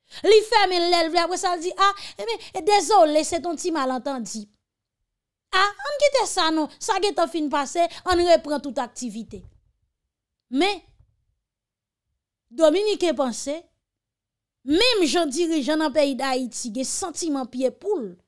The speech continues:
Yo gen santiman chen nen yo frèt la. Yo panse tout ayisyen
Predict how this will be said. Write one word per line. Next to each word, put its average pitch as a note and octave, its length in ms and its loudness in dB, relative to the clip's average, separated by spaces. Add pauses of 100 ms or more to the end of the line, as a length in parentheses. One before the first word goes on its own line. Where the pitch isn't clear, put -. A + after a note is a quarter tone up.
(300)
Yo D#4+ 100 0
gen D#4 160 -4
santiman C#4+ 540 -4
chen - 560 -2 (400)
nen E4+ 220 4
yo E4 140 8
frèt D4+ 500 -2
la. G#4 140 0 (360)
Yo D#4 160 0
panse E4 260 -4 (120)
tout A4 260 0
ayisyen C#4+ 540 -6